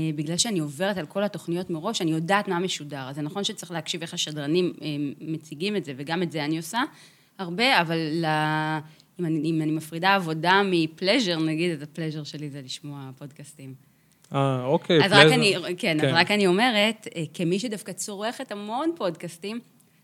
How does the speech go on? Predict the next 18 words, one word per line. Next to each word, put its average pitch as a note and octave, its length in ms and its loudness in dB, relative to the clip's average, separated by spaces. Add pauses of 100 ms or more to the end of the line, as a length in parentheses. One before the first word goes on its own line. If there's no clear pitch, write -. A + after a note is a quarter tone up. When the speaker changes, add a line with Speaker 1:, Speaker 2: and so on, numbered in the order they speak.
Speaker 1:
לפעמים F3 420 0
אני, F3+ 220 4 (120)
אה, D#3+ 220 0
מאוד E3+ 220 0
רוצה G3+ 340 -4
להיות F#3+ 180 0
מחוברת F3+ 400 -6
לכאן E3+ 300 -6
ועכשיו, D#3+ 320 -8
כי G3 80 -12
פודקאסט, D#4 420 -2
זה F#3+ 80 -12
זורק F3+ 300 -4
אותך - 240 -14 (160)
ל-, F3+ 80 0 (380)
לפעמים G3+ 220 -2
אני G3 80 2
שומעת F3+ 260 2